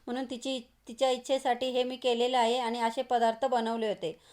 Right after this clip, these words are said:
तर एक चमचा मी कसुरी मेथी टाकलेली आहे आणि दोन चमचे फ्रेश क्रीम, म्हणजे माझी घरातलीच साय होती ना, ती टे-, घेतलेली आहे, थोडीशी फेटून घेतली आणि तुम्ही, अ, विकत आणूनसुद्धा टाकू शकता.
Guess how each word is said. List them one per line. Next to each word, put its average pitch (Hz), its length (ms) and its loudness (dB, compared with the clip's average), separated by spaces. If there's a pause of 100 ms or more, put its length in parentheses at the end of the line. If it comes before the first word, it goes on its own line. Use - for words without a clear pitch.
(260)
तर 233 140 8
एक 240 240 2
चमचा 247 340 2
मी 247 160 -4
कसुरी 247 360 0
मेथी 254 300 -6
टाकलेली 247 460 0
आहे 233 260 4
आणि 233 240 -4
दोन 240 300 2
चमचे 247 460 0 (420)
फ्रेश 247 340 2
क्रीम, 233 200 0
म्हणजे 240 380 2
माझी 233 280 -2
घरातलीच 233 560 2
साय 254 240 4
होती 240 240 -2
ना, 247 120 -2
ती 269 220 -8
टे-, 240 240 2
घेतलेली 247 420 -2
आहे, 240 220 4
थोडीशी 240 280 -2
फेटून 254 440 -4
घेतली 240 400 -4 (440)
आणि 226 180 0
तुम्ही, 247 360 -2 (120)
अ, 240 320 10
विकत 247 380 2
आणूनसुद्धा 247 520 2
टाकू 285 300 0
शकता. 196 460 -2